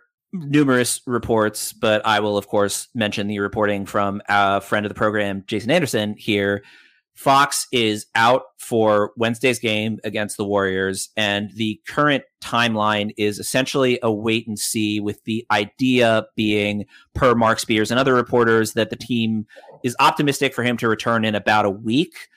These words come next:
which would put his next game on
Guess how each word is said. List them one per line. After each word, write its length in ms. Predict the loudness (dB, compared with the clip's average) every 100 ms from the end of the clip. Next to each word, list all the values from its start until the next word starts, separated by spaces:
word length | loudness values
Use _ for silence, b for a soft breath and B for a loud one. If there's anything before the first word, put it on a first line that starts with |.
| _
which 340 | _ 0 2 -2
would 320 | 0 0 0 _
put 300 | 0 2 2
his 400 | -2 0 0 -2 -6
next 440 | -2 -2 -2 -10 _
game 540 | _ -2 0 0 -2 -6 -8 _ _ 0
on 420 | 2 4 0